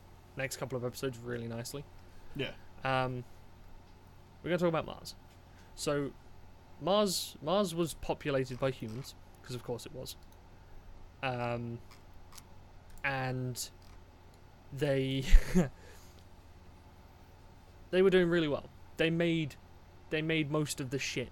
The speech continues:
Speaker 1: that humans needed. Like, they were a big, me-, like, industrial place. Um,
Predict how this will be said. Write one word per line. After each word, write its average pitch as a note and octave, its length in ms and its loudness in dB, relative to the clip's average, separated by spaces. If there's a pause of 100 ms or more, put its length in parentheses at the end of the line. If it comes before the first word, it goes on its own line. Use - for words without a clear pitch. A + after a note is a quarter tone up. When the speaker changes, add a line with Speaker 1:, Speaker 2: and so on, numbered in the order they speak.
(300)
Speaker 1:
that C3 260 0 (680)
humans B2 380 -2
needed. A#2+ 360 -10 (280)
Like, B2 180 -4
they B2+ 120 0
were B2+ 160 2
a A#2+ 40 2
big, C#3 360 0 (500)
me-, B2+ 140 -8 (120)
like, C3 260 -4 (100)
industrial B2+ 800 -4 (100)
place. - 400 -12 (840)
Um, A#2+ 640 -4